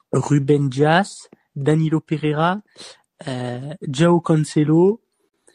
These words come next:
euh, Nuno Tavares, Rafael Guerreiro et deux que je connais pas.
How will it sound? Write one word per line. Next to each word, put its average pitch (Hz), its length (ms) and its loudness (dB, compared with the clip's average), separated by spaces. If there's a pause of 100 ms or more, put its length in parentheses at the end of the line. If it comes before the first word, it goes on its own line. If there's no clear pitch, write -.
(200)
euh, 135 180 -2
Nuno 170 340 2
Tavares, 165 1000 -2 (220)
Rafael 175 480 -4
Guerreiro 156 1000 -2 (140)
et 147 160 -2
deux 143 220 0
que - 100 -12
je - 60 -16
connais 156 200 0
pas. - 240 -10